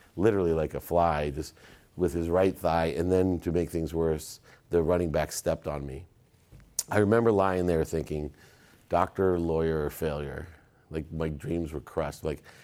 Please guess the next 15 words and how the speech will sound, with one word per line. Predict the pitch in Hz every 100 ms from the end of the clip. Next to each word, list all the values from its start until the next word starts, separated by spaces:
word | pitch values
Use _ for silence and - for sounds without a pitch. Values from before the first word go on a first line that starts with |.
| -
how | 120
could | 175 202
someone | 113 110
be | 85 78
that | 69 87 90 73
good | 85 78
at | 71
football? | 87 - - - -
<laughs> | _ _ _ _ _ -
You | 90 -
know, |
like, | 98 95 165
it, | 120 113
it | 113
just, | 131 127 -